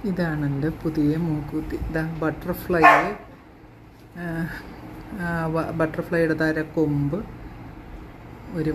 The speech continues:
വാലൊക്കെ ഉണ്ട്, അതിലൊക്കെ കല്ലുണ്ട്, ഭംഗിയൊക്കെ ഉണ്ട്. നെഗറ്റീവും കൂടെ ഇതാണ് പുതിയ, നമ്മുടെ പഴയ ട്രഡീഷണൽ പോലുള്ള. ഇത് ഭംഗിയൊക്കെ ഉണ്ട്, പക്ഷേ സംഭവം എന്താണെന്ന് വെച്ചാൽ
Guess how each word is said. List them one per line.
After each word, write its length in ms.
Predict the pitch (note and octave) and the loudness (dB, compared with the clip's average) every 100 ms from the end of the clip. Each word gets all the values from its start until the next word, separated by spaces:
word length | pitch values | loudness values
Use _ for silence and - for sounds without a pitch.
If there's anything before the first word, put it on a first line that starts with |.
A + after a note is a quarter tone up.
| C#3 | 2
വാലൊക്കെ 560 | C#3 C#3+ D3+ D3+ D3+ | 2 2 0 0 2
ഉണ്ട്, 140 | C#3 D#3 | 8 8
അതിലൊക്കെ 400 | - C#3 C#3+ E3 G3 - - - - - - - - - - - - | 8 2 -2 -8 -10 -14 -20 -20 -20 -20 -14 -12 -12 -14 -12 -10 0
കല്ലുണ്ട്, 560 | F3+ E3 E3 D#3+ C#3+ D3 F3 - - - - - - | 2 4 6 6 6 2 -2 -6 -10 -12 -14 -4 0
ഭംഗിയൊക്കെ 560 | D#3 D#3 G3 G3 - D#3 C3 | 2 2 2 0 2 2 2
ഉണ്ട്. 180 | B2 - - - - - - - - - E3 | 8 8 8 2 2 4 4 2 -10 -8 -6
നെഗറ്റീവും 580 | D#3 D#3+ D#3+ F#3+ F#3 F#3+ | -4 -4 -4 -2 0 4
കൂടെ 160 | F#3+ A3+ E3 C#3+ E3+ | 8 8 6 -2 -4
ഇതാണ് 260 | E3+ D#3+ D#3+ | -2 -2 -4
പുതിയ, 260 | D#3+ D#3+ E3 E3 E3 | -2 -2 -2 -2 -4
നമ്മുടെ 240 | E3 E3 E3 | -2 -2 0
പഴയ 260 | D#3+ D#3 D#3+ D#3+ | 2 4 4 0
ട്രഡീഷണൽ 520 | D#3+ D#3 D3+ - D#3+ D#3 | -2 -2 -2 -4 -6 -2
പോലുള്ള. 380 | D3+ C#3+ C#3 C#3 - - - - - - - - - - - F#3 | -2 -2 -2 -4 -6 -14 -14 -14 -14 -14 -14 -12 -8 -8 -6 -4
ഇത് 100 | F#3 G3 | 0 4
ഭംഗിയൊക്കെ 520 | F3+ F#3 A3 G3+ F#3 | 4 4 2 2 2
ഉണ്ട്, 160 | D#3 D3 F3+ | 4 4 2
പക്ഷേ 280 | E3+ - F3 F3+ E3 - - | 0 2 2 4 0 -4 -10
സംഭവം 320 | - D#3+ E3+ F#3 | -4 0 2 2
എന്താണെന്ന് 280 | E3+ F3 E3+ | 2 2 0
വെച്ചാൽ 300 | - E3 | 0 0